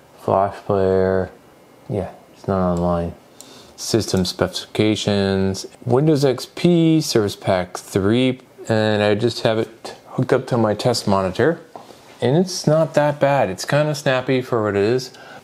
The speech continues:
at least for Windows X P today. Eighty gig serial A T A hard drive. There is a C D burner drive in here. Um, install a few games.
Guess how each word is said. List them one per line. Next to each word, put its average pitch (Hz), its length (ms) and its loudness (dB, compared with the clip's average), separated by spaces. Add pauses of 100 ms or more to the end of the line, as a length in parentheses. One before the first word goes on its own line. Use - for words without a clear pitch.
at 95 140 -2
least 104 400 -2
for 101 160 -2
Windows 92 300 0
X 90 180 -2
P 123 300 0
today. 90 460 0 (240)
Eighty 104 220 0
gig 98 400 2 (120)
serial 101 380 0
A 98 140 2
T 101 200 -2
A 92 140 2
hard 107 280 -2
drive. 120 720 0
There 92 320 -2
is 92 220 2
a 90 140 0
C 98 240 -2
D 92 100 0
burner 90 400 0
drive 82 420 -2
in 147 140 2
here. 87 380 -4 (320)
Um, 87 640 -2
install 113 320 0
a 98 40 -2
few 90 180 -4
games. 120 760 -2